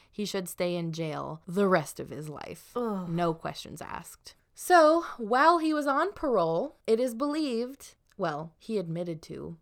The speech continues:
Speaker 1: that he murdered Sammy Joe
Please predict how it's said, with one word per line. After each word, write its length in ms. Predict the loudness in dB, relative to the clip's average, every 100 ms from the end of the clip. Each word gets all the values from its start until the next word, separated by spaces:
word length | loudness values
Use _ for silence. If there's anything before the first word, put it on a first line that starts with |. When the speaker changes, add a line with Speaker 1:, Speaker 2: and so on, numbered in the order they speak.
| -4
Speaker 1:
that 180 | -2 -2
he 160 | -4
murdered 640 | -4 -2 0 0 0 -4 -10
Sammy 500 | -12 -6 -4 -2 -4
Joe 540 | -4 -6 -4 -4 -6